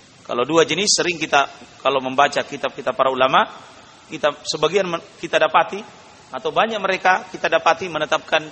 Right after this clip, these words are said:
tauhid dua jenis, yaitu tauhid ma'rifah wal itsbat. Itu yang pertama, yaitu tauhid ma'rifah wal itsbat,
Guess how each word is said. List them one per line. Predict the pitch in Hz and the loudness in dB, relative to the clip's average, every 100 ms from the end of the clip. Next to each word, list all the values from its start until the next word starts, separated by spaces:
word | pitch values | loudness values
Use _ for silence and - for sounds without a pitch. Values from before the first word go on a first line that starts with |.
| - | -6
tauhid | 131 139 170 - - - | -4 -2 -4 -6 -20 -14
dua | 135 147 | 0 2
jenis, | 143 139 110 - - | 2 -6 -8 -12 -8
yaitu | 120 131 143 | -4 -4 -4
tauhid | 127 123 175 | -2 0 0
ma'rifah | 135 139 127 175 - 135 - - - - - | 0 0 0 -2 2 2 2 -12 -20 -20 -10
wal | 120 147 | -2 -2
itsbat. | 151 - 139 196 226 - - - - - - - | -2 -6 2 2 2 -6 -20 -20 -20 -20 -20 -18
Itu | 127 160 | -14 -8
yang | 156 151 | -8 -8
pertama, | 147 151 165 240 - - - - - | -4 -4 -2 -6 -8 -20 -20 -20 -14
yaitu | - 139 135 135 | -4 -4 -2 2
tauhid | - 180 - | 4 4 0
ma'rifah | 151 135 160 196 170 127 120 | 0 2 2 2 4 4 4
wal | 160 160 | 2 2
itsbat, | 151 135 208 | -4 4 4